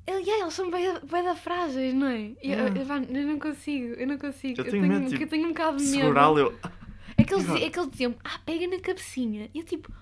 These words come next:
Speaker 1: "Opa, tá bem,
Speaker 2: É
Speaker 1: mas
Speaker 2: mau.
Speaker 1: é que, é que a cabeça é gigante e o corpo, e o corpo é tipo um, um meu antebraço." Percebes?
Speaker 2: <laughs> Exato.
Speaker 1: E é tipo, é que a cabeça é super pesada. E, e depois eu
Speaker 2: E só
Speaker 1: tenho
Speaker 2: deixa cair.
Speaker 1: é,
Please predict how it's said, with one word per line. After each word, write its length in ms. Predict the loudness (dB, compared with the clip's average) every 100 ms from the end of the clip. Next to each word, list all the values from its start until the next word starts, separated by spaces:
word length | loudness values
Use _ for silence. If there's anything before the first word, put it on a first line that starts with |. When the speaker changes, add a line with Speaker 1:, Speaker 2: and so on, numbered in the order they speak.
| -14 -14
Speaker 1:
"Opa, 200 | -4 -2 0
tá 140 | -2 0
bem, 200 | 2 2 6
Speaker 2:
É 60 |
Speaker 1:
mas 100 | 6
Speaker 2:
mau. 340 | 6 6 2 -2 -8
Speaker 1:
é 60 |
que, 140 | -8 -8 -10 -14 -14
é 60 |
que 60 | -12
a 40 |
cabeça 300 | -6 -4 0
é 40 | 2
gigante 720 | 2 -2 -2 0 0 0 0
e 40 | 8
o 40 |
corpo, 300 | 8 8 10
e 60 | 8
o 80 |
corpo 260 | 12 8 8
é 60 | 0
tipo 320 | 0 -8 -6
um, 280 | -2 -2 0
um 240 | 0 -2
meu 240 | 0 2 2
antebraço." 960 | 2 0 2 8 8 6 -2 -2 -2 -6 -4
Percebes? 840 | -4 -4 -12 -6 2 4 4 4
Speaker 2:
<laughs> 260 | 2 2
Exato. 140 | -8 -10 -8
Speaker 1:
E 140 | -2 0
é 160 | 0 -2
tipo, 500 | -6 -8 -6 -8 -8 -18 -12
é 100 | -10
que 140 | -6 -2
a 200 | 0 2
cabeça 320 | 2 2 0
é 60 | -2
super 300 | -2 -2 0
pesada. 840 | 2 2 0 0 2 0 0 0 -2 -4 -6 -6 -12 -16 -14
E, 440 | -4 0 0 2 6
e 40 |
depois 300 | 6 6 0
eu 80 | 0
Speaker 2:
E 20 |
só 40 | 2
Speaker 1:
tenho 60 | 2
Speaker 2:
deixa 200 | 2 -2
cair. 320 | -6 -6 -12 -14
Speaker 1:
é, 160 | -12 -12